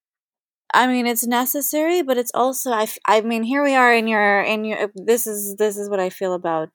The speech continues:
uh, about how you treat people anyway, whenever there's something wrong with them.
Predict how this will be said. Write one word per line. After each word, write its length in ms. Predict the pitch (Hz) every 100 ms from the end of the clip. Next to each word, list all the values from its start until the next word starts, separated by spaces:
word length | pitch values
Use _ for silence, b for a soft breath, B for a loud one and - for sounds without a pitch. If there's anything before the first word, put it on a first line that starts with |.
| -
uh, 400 | 190 95 - 196 185 _ _ _ _ -
about 360 | 190 202 190 - _ - - -
how 220 | - 247
you 140 | 233
treat 260 | 220 226 170
people 300 | 214 208 190
anyway, 480 | 233 381 208 151 85
whenever 360 | 175 180 180
there's 220 | 175 175 -
something 420 | 180 175 175 175
wrong 280 | 170 170 170
with 200 | 170 -
them. 480 | - 90 - -